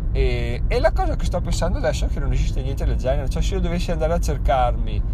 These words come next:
dei podcast o dei blog o qualsiasi cosa di una persona che dice: "Boh, oh, io oggi divento milionario, vai,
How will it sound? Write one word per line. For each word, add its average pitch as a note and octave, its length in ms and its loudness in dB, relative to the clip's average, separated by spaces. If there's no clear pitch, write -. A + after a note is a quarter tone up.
dei D#3 280 0
podcast C#3+ 1080 0
o C3+ 160 0
dei C3+ 200 -2
blog C#3 440 2
o B2 80 -4
qualsiasi D3 360 -2
cosa D3 220 2
di D#3 80 -2
una D#3+ 100 0
persona E3+ 380 0
che C#3+ 100 -2
dice: C#3 220 0
"Boh, D#3+ 100 2
oh, D3 300 0
io F3 180 2
oggi F3+ 380 0
divento C#3+ 840 0
milionario, B2 680 0
vai, B2 220 0